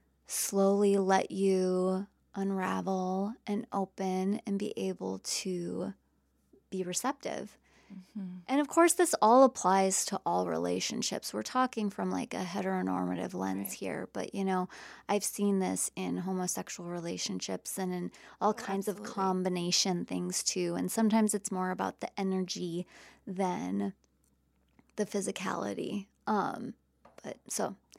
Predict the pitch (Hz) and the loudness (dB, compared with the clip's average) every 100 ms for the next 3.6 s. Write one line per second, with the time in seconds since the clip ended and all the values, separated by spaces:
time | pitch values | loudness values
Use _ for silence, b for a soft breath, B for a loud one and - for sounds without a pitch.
0 | b b b b b b b b b 202 | b b b b b b b b b -2
1 | - 170 170 - - - 196 254 247 285 | 0 -2 -8 -10 -8 -8 -2 0 0 -2
2 | - 269 262 220 - - 196 202 - - | -4 -4 -4 -4 -6 -8 -8 -8 -10 -10
3 | 190 - 196 202 208 214 | -12 -8 -10 -8 -10 -10